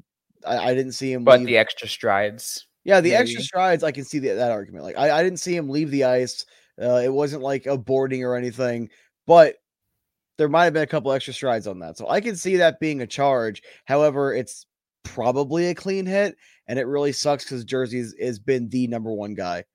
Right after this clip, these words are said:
Speaker 1: He has been the number one defenseman on this team,
Speaker 2: Mm-hmm.
Speaker 1: and having a guy like Kesselring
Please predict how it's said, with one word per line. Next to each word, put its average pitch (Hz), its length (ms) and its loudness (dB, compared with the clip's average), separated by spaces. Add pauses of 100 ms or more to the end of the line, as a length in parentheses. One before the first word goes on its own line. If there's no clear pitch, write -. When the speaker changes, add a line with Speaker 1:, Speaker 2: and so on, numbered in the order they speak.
(260)
Speaker 1:
He 139 160 -2
has 139 220 4
been 135 340 2 (120)
the 117 560 0 (320)
number 127 320 0
one 135 180 4
defenseman 127 420 -4
on 123 100 -2
this 113 160 -6
team, 117 420 -6
Speaker 2:
Mm-hmm. - 60 -10
Speaker 1:
and 107 560 -6 (1600)
having 226 380 2
a 240 60 -2
guy 208 140 2
like 196 220 0
Kesselring 170 600 -4